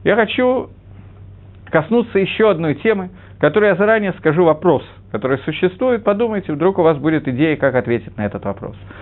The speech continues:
Начиная с Хацот, с полудня в Тише Б'Ав, мы можем сидеть на высоком. Почему? Потому что храм уже был подожжён, и к моменту, когда храм загорелся, Акодыш Барух Ху излил свою обиду на нас,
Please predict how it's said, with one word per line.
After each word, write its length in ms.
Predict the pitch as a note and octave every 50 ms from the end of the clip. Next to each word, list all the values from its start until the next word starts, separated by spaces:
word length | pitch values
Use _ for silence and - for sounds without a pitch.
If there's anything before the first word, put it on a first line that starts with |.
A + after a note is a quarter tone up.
| - - - -
Начиная 460 | C#3 D3+ - - A#3+ B3 D4 C#4+ C#4 C4+
с 40 |
Хацот, 480 | - - G#3+ F#3 F#3+ - C#4 C4+ C4 -
с 40 | -
полудня 460 | - F3+ F#3+ A3 B3 A#3 F#3 F3+ D3+
в 60 | - -
Тише 240 | F3 D3+ - -
Б'Ав, 260 | D#3 F#3 A3 A#3 A3+ - - - - - - - - - - - -
мы 140 | C#3 D#3 G#3+
можем 300 | B3 C#4 C4 B3+ A#3+ G3+
сидеть 360 | - - E3+ D3+ G3+ A3+ G#3+ G3
на 80 | F#3
высоком. 480 | F3 F3 - - C#3+ A2+ - - F#2+ -
Почему? 460 | - D#3 D3+ - F3+ D#3+ C3 B2+ B2+
Потому 300 | - - B2+ F3 G3 G3+
что 160 | - - G3+ F#3+
храм 240 | - A#3 B3 B3+
уже 160 | A3+ G3 G3 G3
был 160 | F#3+ G3 G3
подожжён, 640 | - D#3+ C3+ C3+ C3 A2+ G#2+ A2+ C3 C#3 D#3+ E3+ - - - - - - - - -
и 80 | - C#3
к 60 | -
моменту, 400 | F#3+ G#3 A3+ C4 C4+ B3+ - A3
когда 300 | - F#3+ F3+ E3+ F3 F#3
храм 320 | F3+ - G3+ G#3 G3 D#3+ C3+
загорелся, 600 | D#3+ D#3+ F#3+ G3+ A#3+ B3+ A#3+ - - G#3 F#3+ F#3
Акодыш 340 | F3+ - A#3 A3 A3 G3
Барух 240 | F#3+ G3+ G3 G3 F#3+
Ху 140 | G#3 G#3 - G#2
излил 560 | E3+ F3+ D#3+ D#3 F3+ A3 A#3+ A#3+ F#3 D3 - - - - - - - - -
свою 420 | - C3+ D#3+ F3+ F#3 F3 D3+ A2+ - - - - - - - - - - - - - - - - - - - - - - - - - - - - - - - -
обиду 460 | - C3 B2+ C3 G3+ A3 D#3 C#3+ A#2
на 120 | G#2+ A2 A2
нас, 220 | G#2+ G2+ G2 -